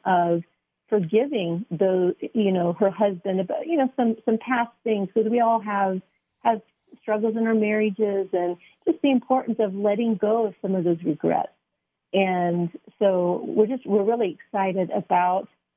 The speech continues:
uh, what this will do for people and, and hopefully just help them take them to a new level of healing.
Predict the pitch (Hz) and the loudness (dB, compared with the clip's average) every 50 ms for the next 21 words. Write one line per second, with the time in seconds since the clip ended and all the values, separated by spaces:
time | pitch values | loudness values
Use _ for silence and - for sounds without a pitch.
0 | _ _ _ _ _ - 202 202 202 202 202 196 214 - 190 180 220 214 214 - | _ _ _ _ _ -8 -6 -4 -4 -2 -2 -4 -2 -2 2 2 2 2 2 -2
1 | 226 226 - - 208 185 165 170 202 220 240 233 - 269 262 - 277 269 262 277 | -4 -4 -2 -4 -4 -4 -2 0 0 0 0 0 -2 -4 0 0 -2 -2 0 0
2 | 277 269 262 233 - - 196 190 190 190 190 185 185 185 - - - 202 202 202 | 0 0 0 0 0 -2 -2 -2 0 0 0 0 0 -2 -2 -2 -2 -2 0 0
3 | 185 185 - 220 226 - - - 220 202 190 220 208 202 _ 214 214 220 _ 214 | 0 -2 0 2 2 2 2 2 -2 0 2 0 -2 -2 _ -4 -4 -2 _ -2
4 | 202 202 - - 220 214 202 _ 202 196 190 190 185 185 - - 208 190 - - | -2 -2 -2 0 -2 -2 0 _ -2 0 2 0 0 0 0 2 2 2 2 2
5 | 202 196 196 196 196 196 190 185 175 185 185 190 175 180 - - - 196 185 170 | 0 2 2 2 2 2 2 2 0 0 0 0 -2 -4 -4 -4 -2 0 0 0
6 | 165 170 170 170 180 170 | 0 0 -2 -2 -2 -4